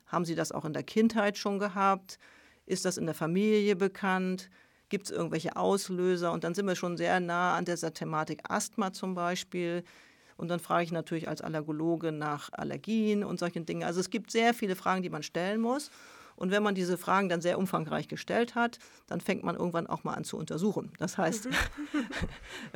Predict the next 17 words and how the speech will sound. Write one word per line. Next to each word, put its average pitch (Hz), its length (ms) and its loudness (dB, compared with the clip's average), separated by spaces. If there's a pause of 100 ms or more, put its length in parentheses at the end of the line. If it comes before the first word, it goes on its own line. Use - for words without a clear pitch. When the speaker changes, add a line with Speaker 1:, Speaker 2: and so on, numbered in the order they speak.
Speaker 1:
man 180 160 6
macht - 200 4
eine 196 180 6
körperliche 190 560 4
Untersuchung 214 520 2
bei 214 100 6
dem 220 180 2
Patienten 202 720 -2 (340)
und 180 340 -2
man 170 160 0
hört 180 180 2
die 165 60 0
Lunge 190 180 0
mit 180 120 0
einem - 140 -2
Stethoskop 226 640 -2
ab. 233 300 0